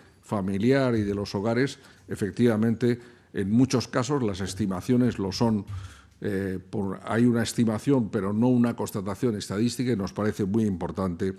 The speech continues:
poder efectivamente darle el peso correspondiente y el cifrado respecto de lo que supone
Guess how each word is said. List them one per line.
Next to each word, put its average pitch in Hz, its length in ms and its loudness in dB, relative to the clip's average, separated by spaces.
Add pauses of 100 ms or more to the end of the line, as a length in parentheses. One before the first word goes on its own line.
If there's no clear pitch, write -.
(460)
poder 104 300 2
efectivamente 98 800 -2
darle 95 480 -2 (280)
el 95 200 -4
peso 120 280 2
correspondiente 110 920 0 (300)
y 95 100 -2
el 92 140 -2
cifrado 117 580 2
respecto 92 540 -6
de 92 80 -6
lo 95 100 -6
que 87 60 -8
supone 104 520 -4